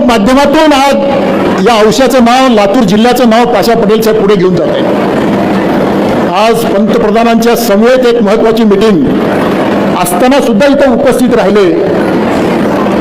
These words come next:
मला वाटतं पाशा पटेल साहेब हे आमच्यासाठी सुद्धा आमच्या कायम स्मरणात राहील, हे मी आज आपल्याला या ठिकाणी सांगू इच्छितो.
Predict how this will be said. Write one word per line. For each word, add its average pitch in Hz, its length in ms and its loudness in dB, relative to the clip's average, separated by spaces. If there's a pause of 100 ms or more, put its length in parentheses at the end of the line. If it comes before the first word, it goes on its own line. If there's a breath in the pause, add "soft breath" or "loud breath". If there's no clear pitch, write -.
(160)
मला 202 200 2
वाटतं 202 380 0
पाशा 185 180 -2
पटेल 185 260 0
साहेब 202 200 0
हे 214 80 2
आमच्यासाठी 214 520 0
सुद्धा 185 320 0 (640)
आमच्या 208 280 0
कायम 233 440 0
स्मरणात 262 520 0
राहील, 233 260 2
हे 214 180 2
मी 226 80 4
आज 208 160 2
आपल्याला 196 280 2
या 196 60 2
ठिकाणी 180 260 -2
सांगू 160 280 -2
इच्छितो. - 240 -2